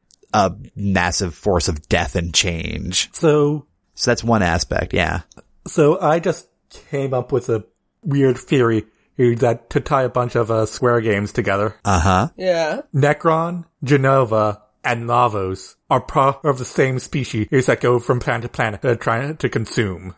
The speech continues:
Speaker 1: Oh,
Speaker 3: Oh, shit.
Speaker 1: space galactuses.
Speaker 2: Yeah, yeah, space parasites.
Speaker 3: Wait, which one is Lavos?
Speaker 1: Oof.
Speaker 2: Uh,
Speaker 1: Uh, Chrono Trigger.
Speaker 3: Huh.
Speaker 1: Yeah.
Speaker 2: So the Lavos looks like, like a giant evil burr.
Speaker 3: Yeah.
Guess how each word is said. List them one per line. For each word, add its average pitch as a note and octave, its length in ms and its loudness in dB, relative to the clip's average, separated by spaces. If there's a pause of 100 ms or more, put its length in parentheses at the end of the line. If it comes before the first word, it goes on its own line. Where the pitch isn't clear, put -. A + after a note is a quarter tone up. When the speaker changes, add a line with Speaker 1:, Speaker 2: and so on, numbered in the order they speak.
(100)
Speaker 1:
Oh, F#2 400 2
Speaker 3:
Oh, E2+ 40 0
shit. - 180 -4
Speaker 1:
space G2 360 2
galactuses. F2 720 0
Speaker 2:
Yeah, A#2 180 4
yeah, G2+ 200 2
space A#2+ 260 -2
parasites. F#2+ 720 -4
Speaker 3:
Wait, G#3 100 2
which G#3 160 2
one C4 120 2
is B3 120 0
Lavos? G#3+ 220 2 (160)
Speaker 1:
Oof. - 240 -4 (100)
Speaker 2:
Uh, A#2+ 300 2 (260)
Speaker 1:
Uh, G2 140 4
Chrono G#2+ 320 4
Trigger. F#2 540 2
Speaker 3:
Huh. C#4+ 160 2 (160)
Speaker 1:
Yeah. A#2 260 -2
Speaker 2:
So F3 180 4
the F#3 200 4
Lavos A3 480 2
looks E3+ 120 0
like, - 280 0
like D#3+ 120 2
a D3 60 4
giant C3+ 380 0 (160)
evil B2+ 220 -2
burr. F2+ 460 -2
Speaker 3:
Yeah. F#3+ 580 2